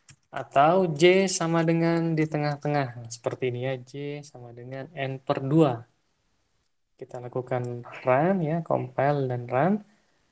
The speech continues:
Maka hasilnya dia kurang lebih seperti ini ya, membentuk op-, seperti operator penjumlahan, tanda plus ya. Oke.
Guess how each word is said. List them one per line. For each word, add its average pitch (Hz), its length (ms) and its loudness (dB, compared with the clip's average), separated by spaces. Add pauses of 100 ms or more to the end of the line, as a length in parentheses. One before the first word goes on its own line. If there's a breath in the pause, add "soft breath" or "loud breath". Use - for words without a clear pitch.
(160)
Maka 165 320 4
hasilnya 170 400 4
dia 185 560 2 (400)
kurang 147 400 -2
lebih 202 160 6
seperti 170 480 4
ini 175 160 6
ya, 220 320 2
membentuk 156 720 4 (160)
op-, 143 320 -4
seperti 190 800 0
operator 180 800 2
penjumlahan, 185 880 4
tanda 165 240 2
plus - 720 2
ya. 165 80 -12 (1040)
Oke. 226 240 -8